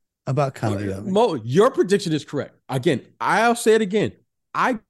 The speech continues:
Speaker 2: don't know. I'm in the back seat now.
Speaker 1: Oh, I don't know either. I'm,
Speaker 2: I'm
Speaker 1: I'm
Speaker 2: in
Speaker 1: in the back seat too. It's, it's
Speaker 2: Yeah.
Speaker 1: a Tesla. It's driving
Speaker 2: Yeah.
Speaker 1: itself.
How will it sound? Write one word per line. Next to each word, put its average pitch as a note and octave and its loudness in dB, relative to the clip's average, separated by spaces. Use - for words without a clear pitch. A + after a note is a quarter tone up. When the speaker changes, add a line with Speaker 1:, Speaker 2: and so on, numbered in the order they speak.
Speaker 2:
don't E3+ 0
know. F3 -2
I'm G3 -4
in A#3+ 0
the D#3 -2
back C3+ -2
seat E3+ -12
now. F2+ -20
Speaker 1:
Oh, C#3+ 2
I F#3 2
don't F#3+ 2
know D#3+ 2
either. C3 -2
I'm, E3 2
Speaker 2:
I'm A3 2
Speaker 1:
I'm F#3+ 4
Speaker 2:
in G#3 2
Speaker 1:
in G3+ 2
the F#3+ 0
back F#3 0
seat D3+ 2
too. C#3+ 0
It's, B2+ -4
it's C#3 -6
Speaker 2:
Yeah. D3+ -2
Speaker 1:
a - -8
Tesla. D3 -2
It's G2 -10
driving B2 -4
Speaker 2:
Yeah. A#2 -6
Speaker 1:
itself. G#2 -6